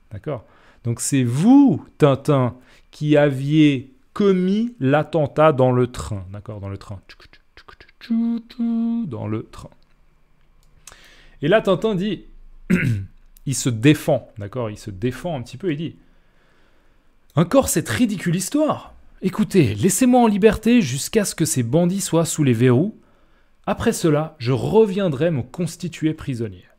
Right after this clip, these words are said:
D'accord ? Donc ça, c'est la réaction de Tintin. « Encore cette ridicule histoire. Écoutez, laissez-moi en liberté jusqu'à ce que ces bandits soient sous les verrous. Après cela, je reviendrai me constituer prisonnier. » Alors,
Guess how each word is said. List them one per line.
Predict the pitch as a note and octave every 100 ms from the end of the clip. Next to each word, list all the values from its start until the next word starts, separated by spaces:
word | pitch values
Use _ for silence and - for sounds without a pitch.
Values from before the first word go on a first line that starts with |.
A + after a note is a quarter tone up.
| _ _ _ _ -
D'accord ? | G2 - F3
Donc | A2 A2
ça, | - G#3
c'est | - C#3
la | A2+
réaction | B2+ D#3 D3 - F#3
de | B2+
Tintin. « | A#2+ G2+ F2+ _ - _ -
Encore | D#3 D#3 A3+
cette | - D3+
ridicule | B2+ G#3 F3 C3
histoire. | C3 - G3+ - - -
Écoutez, | D3+ D#3 - _ -
laissez-moi | G3+ A3+ B3+ B3+
en | A#3+
liberté | F3+ F3 - C#3
jusqu'à | A#2 F#3+ - G#3
ce | -
que | C3
ces | - A2
bandits | C3 F#3 C#3 A2+ F#2+
soient | - A#2
sous | - A#3
les | F#3
verrous. | C#3+ A2+ D3+ - - _ -
Après | D3 - G#3
cela, | - C3 C#3 C#3+
je | B2
reviendrai | F#2+ C3 E3+ D#3 B2 C3
me | C3+
constituer | - D3 - C#3 - C#3
prisonnier. » | - A2 G2+ G2 -
Alors, | A#2